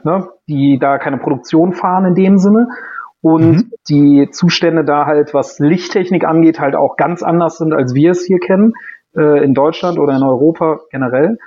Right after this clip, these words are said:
Speaker 1: Ja, auf jeden Fall dieser Strobo-Vorfall, der war jetzt erst vor kurzem auf der letzten Cataclysm Whitechapel Tour.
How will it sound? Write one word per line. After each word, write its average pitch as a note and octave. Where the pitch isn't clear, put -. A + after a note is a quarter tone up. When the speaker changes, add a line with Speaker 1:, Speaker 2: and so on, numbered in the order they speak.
Speaker 1:
Ja, C#3+
auf C3+
jeden D#3+
Fall D3+
dieser C3+
Strobo-Vorfall, G3
der D3+
war D#3
jetzt D#3+
erst D#3+
vor C#3
kurzem G3+
auf G3
der D3
letzten E3
Cataclysm E3+
Whitechapel C3+
Tour. F#3